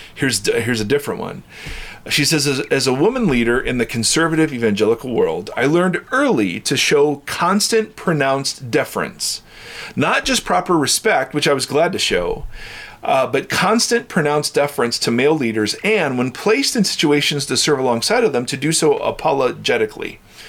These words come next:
I issued disclaimers ad nauseum. I wore flats instead of heels when I knew I'd be serving alongside a man of shorter stature so that I wouldn't be taller than he." How, that's, that's crazy. "I've ridden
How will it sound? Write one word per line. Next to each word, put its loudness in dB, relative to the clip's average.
I 2
issued 2
disclaimers 2
ad 0
nauseum. 0
I 0
wore 2
flats 0
instead 0
of 0
heels 2
when 4
I 2
knew 2
I'd 0
be -2
serving 0
alongside 2
a 2
man 2
of 0
shorter -2
stature 0
so 0
that 6
I 4
wouldn't 2
be -2
taller 2
than 0
he." -6
How, -2
that's, -2
that's 0
crazy. -2
"I've 0
ridden 2